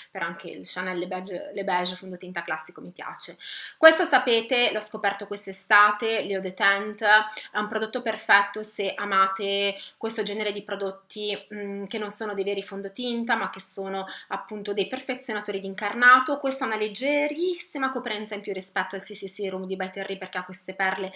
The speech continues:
che vanno a rottura e sono leggermente pig-, pigmentate. Resta ovviamente molto leggero, però ha un finish un po' glow, un po' luminoso, non eccessivo, però un po' radioso e luminoso,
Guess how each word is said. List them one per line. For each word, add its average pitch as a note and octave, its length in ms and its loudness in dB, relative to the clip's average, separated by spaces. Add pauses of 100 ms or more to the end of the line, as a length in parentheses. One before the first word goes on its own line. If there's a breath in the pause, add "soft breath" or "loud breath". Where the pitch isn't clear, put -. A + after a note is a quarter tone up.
(260 loud breath)
che G#3+ 100 -4
vanno G3+ 180 -2
a F#3+ 40 0
rottura G3 480 0
e G#3+ 80 -6
sono G#3 200 -4
leggermente G3 580 -6
pig-, F#3 220 -10 (120)
pigmentate. F#3 880 0 (400 loud breath)
Resta A3 640 8
ovviamente A#3 440 0
molto A#3+ 380 0
leggero, G3+ 800 2
però D#4 220 8
ha C4+ 80 12
un C#4 140 6
finish C4 680 2
un A#3 120 -4
po' A#3+ 160 0
glow, F#3+ 200 0
un F#3+ 100 -6
po' A3 100 -2
luminoso, F3+ 840 -4 (100)
non F3 240 -10
eccessivo, F#3 580 -6
però G#3+ 460 8
un G3 80 -6
po' G3 100 -4
radioso F#3+ 380 -2
e F#3+ 40 -4
luminoso, F#3+ 580 -4